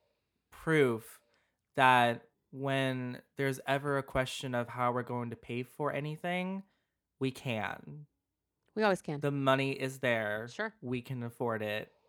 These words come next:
Speaker 1: It's whether our government chooses not to. The next time we ask, "Well, can we, can we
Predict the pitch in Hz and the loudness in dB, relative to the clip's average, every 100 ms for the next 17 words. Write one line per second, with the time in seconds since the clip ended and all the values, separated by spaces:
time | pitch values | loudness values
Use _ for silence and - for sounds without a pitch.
0 | _ 131 120 123 123 127 123 120 117 123 | _ -8 -6 -4 -2 0 0 0 -2 -4
1 | 120 120 117 117 123 117 120 120 113 107 | -4 -6 -8 -8 -8 -8 -8 -6 -6 -6
2 | - 113 107 - 117 _ _ _ _ _ | -8 -8 -6 -8 -14 _ _ _ _ _
3 | _ 135 147 151 - 160 147 143 139 131 | _ 0 0 0 -2 2 2 2 -2 -6
4 | 127 _ - 135 135 123 123 123 - - | -10 _ -10 -2 2 4 4 0 -6 -14
5 | - _ _ _ _ _ _ 139 135 131 | -20 _ _ _ _ _ _ 0 0 0
6 | 139 131 131 123 123 - _ - 127 127 | -4 -4 -4 -4 -8 -14 _ -10 -6 -4
7 | 123 120 117 | -4 -6 -8